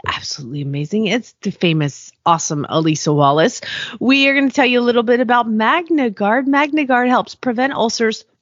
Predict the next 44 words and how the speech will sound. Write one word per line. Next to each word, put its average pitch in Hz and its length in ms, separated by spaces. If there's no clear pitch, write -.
and 226 160
other 302 200
gastric 233 520
issues, 202 400
giving 190 280
your 302 180
horse 226 280
the 196 100
happy 185 320
tummy 202 360
that 185 180
he 196 320
or 311 180
she 190 240
deserves. 143 520
MagnaGuard 233 680
helps 196 320
calm 185 300
horses 165 420
in 151 140
two 151 180
ways. 110 280
First, 180 280
the 180 60
magnesium 196 760
in 196 160
it 196 220
is 147 160
a 131 80
natural 214 680
calmer. 208 420
And 156 160
second, 254 440
it - 80
keeps 320 300
the 311 40
gut 247 240
feeling 247 260
great, 233 380
which 170 180
allows 180 360
horses 190 380
to 196 120
relax. 208 560